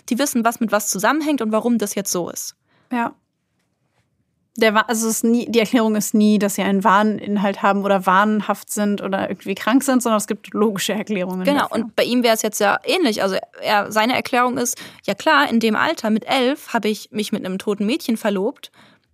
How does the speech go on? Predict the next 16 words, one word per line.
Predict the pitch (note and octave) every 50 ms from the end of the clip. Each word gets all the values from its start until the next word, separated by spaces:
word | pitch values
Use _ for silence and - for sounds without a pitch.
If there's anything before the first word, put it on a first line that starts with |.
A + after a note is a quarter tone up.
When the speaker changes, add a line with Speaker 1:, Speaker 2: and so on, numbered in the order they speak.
| _ _ -
Speaker 1:
und | C4 A3+
dann | G#3+ G3+
kam | G3 - D#4 F4+ G4
sie | - A#3
natürlich | G3+ F3+ - - G#3 F#3 F#3 F#3+ -
später, | - - F3+ - - F#3+
weil | F#3+ F#3+
ich | - -
meine, | G#3+ G#3+ G3+
sie | F#3+ F#3+
war | G3 F#3+
ja | F#3+
dann | F#3+ G3
meine | F#3+ F3+ F3+ -
Verlobte. | - G3 A3+ C#4+ - _ - F#3
So, | F#3 G3 G3